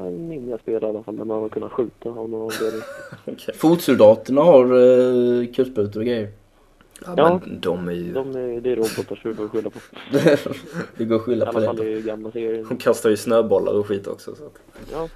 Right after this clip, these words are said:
Speaker 2: jag vet
Speaker 3: Mm.
Speaker 2: inte riktigt om de
Speaker 3: Så
Speaker 2: klassas som ninjor längre.
Speaker 1: Ja, de får väl klassas som robotar i första hand.
Speaker 2: Ja.
Speaker 3: All right. Men, eh, om vi säger så här,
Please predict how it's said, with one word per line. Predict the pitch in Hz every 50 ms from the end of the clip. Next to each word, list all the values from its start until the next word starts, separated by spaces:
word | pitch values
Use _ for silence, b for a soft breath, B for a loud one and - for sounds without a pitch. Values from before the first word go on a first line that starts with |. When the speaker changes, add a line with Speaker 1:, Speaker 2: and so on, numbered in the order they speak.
| - -
Speaker 2:
jag | - 113 104
vet | 95
Speaker 3:
Mm. | 95 104 104
Speaker 2:
inte | 101 101
riktigt | 92 95 95 92 98 101 -
om | - 95 92
de | 92 90 92 95 - _ _ _ _ _ _ _ _ _ _
Speaker 3:
Så | _ - 95
Speaker 2:
klassas | 92 117 127 113 - - 120 110
som | - 117 117 113
ninjor | 117 113 107 104 104 98 95
längre. | 101 98 98 101 107 110 107 - _ _ _ 226 - _ _ -
Speaker 1:
Ja, | - - - 95 101 107 110 110 110 110 -
de | 110 107
får | - 110
väl | 107 -
klassas | 110 107 101 113 107
som | 120 107
robotar | 113 113 120 110 110 107 107 104
i | 104
första | 120 117 113 - 120
hand. | 113 107 107 -
Speaker 2:
Ja. | 98 98 98 95 92 92 - _ _ _ - - _ _ _ _ -
Speaker 3:
All | 98 104
right. | 101 101 104 104 - - - _
Men, | _ - - - 120 117 117 113 113
eh, | 113 110 110 107 110 - - - _ _ _ _ _ _ _ _ _ -
om | - 117
vi | 113 113 110
säger | - 120 110 110
så | 110 - - -
här, | - - 107 98 90 90 90